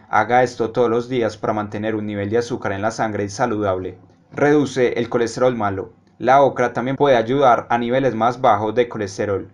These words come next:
Un estudio de dos mil catorce encontró que la actividad hipolipemiante del estrato de la piel de ocra proporciona beneficios para reducir el colesterol.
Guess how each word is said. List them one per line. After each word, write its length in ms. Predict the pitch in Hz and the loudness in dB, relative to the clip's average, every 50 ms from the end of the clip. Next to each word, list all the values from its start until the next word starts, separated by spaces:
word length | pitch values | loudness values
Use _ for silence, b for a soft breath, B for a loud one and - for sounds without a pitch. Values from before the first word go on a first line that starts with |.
| b b b b _ | b b b b _
Un 120 | 135 135 | -2 -2
estudio 440 | 139 135 - - 156 143 135 120 113 | -2 -2 -2 -2 -2 0 2 2 2
de 120 | 110 110 110 | 2 2 0
dos 200 | 107 104 101 117 | 0 -2 -4 -8
mil 140 | 107 101 | -8 -4
catorce 680 | - 127 127 - 156 127 117 - - 123 113 107 - - | -2 -4 -2 0 0 0 0 0 -2 -2 -4 -2 -4 -6
encontró 420 | 117 110 - 120 113 135 151 151 | -8 -8 -6 -6 -4 -4 -4 -4
que 100 | - 147 | -2 -2
la 80 | 123 107 | -2 -2
actividad 640 | 98 - - 120 110 104 104 107 107 104 95 - - | -2 -4 -6 -4 -4 -2 0 2 4 4 4 2 -2
hipolipemiante 960 | 120 117 120 - 117 107 101 101 101 120 120 135 135 127 113 104 101 110 107 | -6 -8 -6 -4 -4 -4 -4 -4 -2 -2 -2 -2 -2 -4 -6 -6 -4 -4 -4
del 100 | 104 104 | -4 -4
estrato 460 | 101 101 - 127 117 - - - 107 | -6 -6 -4 -4 -4 -4 -4 -4 -4
de 60 | 98 | -2
la 200 | 98 98 - - | -2 -2 -2 -2
piel 200 | 120 113 104 98 | -2 -4 -2 0
de 120 | 110 120 | 2 4
ocra 360 | 127 120 110 - 113 107 104 - | 4 4 4 2 0 -4 -2 -2
proporciona 500 | 113 - - 117 117 113 143 143 139 127 | -2 -4 -2 -4 -4 -4 -4 -2 -2 -2
beneficios 600 | 117 104 101 98 - 123 117 107 - 123 123 123 | -2 -4 -6 -6 -6 -8 -8 -6 -6 -8 -8 -6
para 220 | - 131 113 107 | -4 -2 0 0
reducir 400 | 107 107 107 104 101 98 139 120 | 0 0 -2 -2 -4 -4 -4 -4
el 80 | 117 113 | -4 -4
colesterol. 640 | - - 101 98 98 - 117 107 104 98 90 - | -4 -4 -6 -6 -6 -6 -4 -2 -2 -2 -2 -4